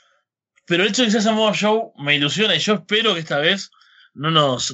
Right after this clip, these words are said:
rompan la ilusión como está acostumbrada a hacer W W E. Porque un Samoa Joe contra Brock Lesnar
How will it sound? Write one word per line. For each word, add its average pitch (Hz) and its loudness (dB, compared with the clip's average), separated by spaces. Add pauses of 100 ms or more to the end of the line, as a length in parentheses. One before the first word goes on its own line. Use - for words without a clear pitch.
rompan 160 0
la 139 2
ilusión 127 2
como 123 -2
está 165 -2
acostumbrada 143 0
a 131 2
hacer 131 -4
W 131 0
W 131 4
E. 160 -4 (480)
Porque 139 2
un 240 2
Samoa 180 4
Joe 147 2
contra 117 -4
Brock 147 0
Lesnar 139 0